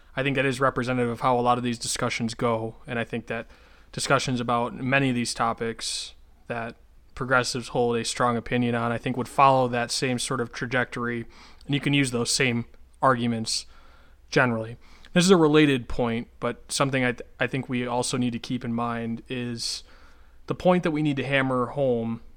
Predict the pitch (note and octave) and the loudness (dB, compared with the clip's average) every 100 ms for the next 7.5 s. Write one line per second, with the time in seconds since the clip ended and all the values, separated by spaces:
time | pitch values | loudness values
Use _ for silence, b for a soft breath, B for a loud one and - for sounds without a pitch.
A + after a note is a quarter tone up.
0 | - - - - C#3 C#3 C3 C3+ B2 C3 | -20 -20 -20 -10 0 2 4 2 0 0
1 | A#2+ - A#2+ A#2 A2+ B2 A#2 B2 B2+ B2+ | -6 -6 -8 -6 -6 -8 -10 -12 -8 -6
2 | B2 C#3 C3 B2 D3 D#3 D#3 C3+ C3+ B2 | -4 -2 -2 0 2 2 4 2 0 -2
3 | A#2+ A#2 A#2+ - - - - C3+ A#2+ - | -6 -6 -10 -14 -20 -20 -6 -4 -4 -2
4 | B2 A#2+ - A#2 A#2 C#3 D3+ - D3 C#3 | -4 -4 -6 -6 -2 2 2 2 -2 0
5 | C#3 C3+ B2+ A#2+ - C3 A#2+ B2+ B2 - | 0 0 -2 -6 -6 -4 -4 -6 -8 -10
6 | b b b b - C3+ C3+ C#3 C#3 B2+ | b b b b -4 4 4 4 0 0
7 | - C3 - C3 A#2+ | 0 0 -2 -4 -6